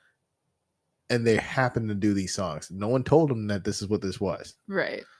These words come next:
Speaker 1: So that's why I was like, uh, I kinda see everyone's side, but
Speaker 2: No, not, I don't agree.
Speaker 1: Yeah.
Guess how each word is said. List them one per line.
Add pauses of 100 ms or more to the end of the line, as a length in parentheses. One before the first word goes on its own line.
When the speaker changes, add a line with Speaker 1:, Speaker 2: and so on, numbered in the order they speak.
(100)
Speaker 1:
So
that's
why
I
was
like, (360)
uh, (440)
I
kinda
see
everyone's
side, (540)
but
Speaker 2:
No,
not, (220)
I
don't
agree. (440)
Speaker 1:
Yeah.